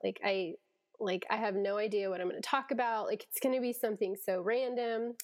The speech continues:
something weirdly specific. <laughs> And then it's so funny. I wanna say it was, like, the last, <sighs> it was before I emailed you the topic, like, I, I had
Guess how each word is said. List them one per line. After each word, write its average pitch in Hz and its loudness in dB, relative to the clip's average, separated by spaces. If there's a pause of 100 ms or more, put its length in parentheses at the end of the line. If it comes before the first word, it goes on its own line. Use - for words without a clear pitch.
something 233 2
weirdly 220 0
specific. 233 0 (200)
<laughs> - -6
And 226 4
then 214 0 (360)
it's 226 2
so 220 4
funny. 220 2
I 202 0
wanna 208 2
say 214 0
it 196 -2
was, 202 -4
like, 196 -2
the 202 2
last, 190 -2 (1200)
<sighs> - -6
it 247 4
was 220 0
before 233 0
I 254 0
emailed 220 -4
you 190 -2
the 196 -6
topic, 262 -2 (560)
like, 208 0 (140)
I, - -4 (220)
I - 0
had 208 -2